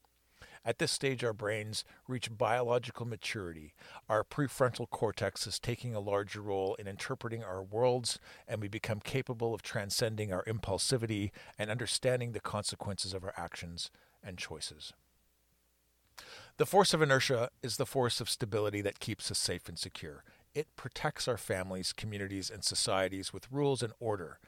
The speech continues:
and it's the counterpoint to the growth drive. When our unconscious is operating in response to perceived threats,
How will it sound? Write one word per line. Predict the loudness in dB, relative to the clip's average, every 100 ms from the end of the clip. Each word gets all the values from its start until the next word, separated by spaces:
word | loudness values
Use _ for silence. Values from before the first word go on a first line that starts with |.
| -20 -10 -4
and | -2
it's | 0 0
the | 0
counterpoint | 2 2 0 -2 -4 -4 -8
to | -10
the |
growth | -6 -6 -6 -8
drive. | -6 -4 -6 -14 -18 _ _ _ _ _ _ -20 2
When | 8 8
our | 8
unconscious | 4 6 6 6 4 2
is | 4
operating | 4 4 2 0 -2
in | -2
response | 0 2 4 2 0
to | -6
perceived | -6 -2 -2 -2 -8
threats, | -10 -10 -8 -8 -8